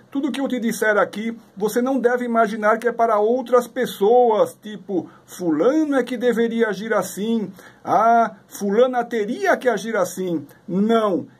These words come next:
esqueça outras pessoas. Tudo que eu disser aqui é para você aplicar em sua própria vida pessoal. Tudo que eu disser aqui é para você fazer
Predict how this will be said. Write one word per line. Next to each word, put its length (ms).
esqueça 680
outras 380
pessoas. 800
Tudo 220
que 80
eu 60
disser 300
aqui 320
é 60
para 240
você 300
aplicar 480
em 100
sua 240
própria 460
vida 260
pessoal. 680
Tudo 200
que 80
eu 80
disser 360
aqui 440
é 160
para 240
você 300
fazer 560